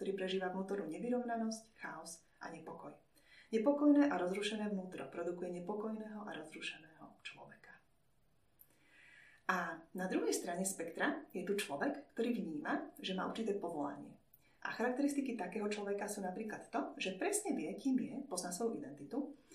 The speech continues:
presne vie, kam ide, má jasný cieľ a zmysel života. A tretia charakteristika je, že vie dodržať záväzok. Je oddaný svojmu cieľu a zmyslu. Je vytrvalý. No a dobrou správou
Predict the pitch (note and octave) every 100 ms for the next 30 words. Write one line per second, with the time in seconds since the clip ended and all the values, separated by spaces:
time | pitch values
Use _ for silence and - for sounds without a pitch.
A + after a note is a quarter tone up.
0 | - - G3+ A#3 C4+ - C#4+ D4+ E4 -
1 | - F#3+ A#3 D#4+ - A3+ A3 F3+ E3+ -
2 | G3 - - - - G3 A3+ C#4+ - D3+
3 | - F3+ G3 G3+ G3+ G#3 A3+ A3 F3+ -
4 | A#3 D#4 C4+ F3+ G3 G#3 G3+ - D3+ D3+
5 | D3 - - - - - - E3+ G3 B3
6 | B3 B3 - A3+ A3 - E3 E4 - D#3+
7 | - C3 - - - - _ - - D3+
8 | - C#3+ - - - _ _ _ _ _
9 | _ _ _ _ _ - - F3+ F3+ -
10 | G3+ D#4+ F4+ - A#3+ G#3